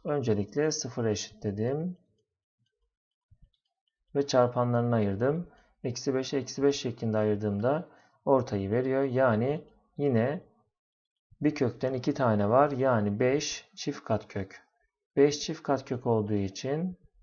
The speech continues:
içi boş olacak burada. Çünkü eşitlik yok. Ne yapacak? Beşi geçerken biz işaret değiştirmeyeceğiz. X karenin işareti pozitif, artıyla başlayacağız.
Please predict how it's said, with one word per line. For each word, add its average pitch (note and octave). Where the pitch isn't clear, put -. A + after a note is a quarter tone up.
içi C#3+
boş D3
olacak A#2
burada. A2+
Çünkü B2+
eşitlik A2
yok. C#3
Ne C#3
yapacak? D#3
Beşi C#3
geçerken A#2
biz D3+
işaret B2+
değiştirmeyeceğiz. G2
X C#3+
karenin E3+
işareti D3+
pozitif, C#3
artıyla A#2+
başlayacağız. C3+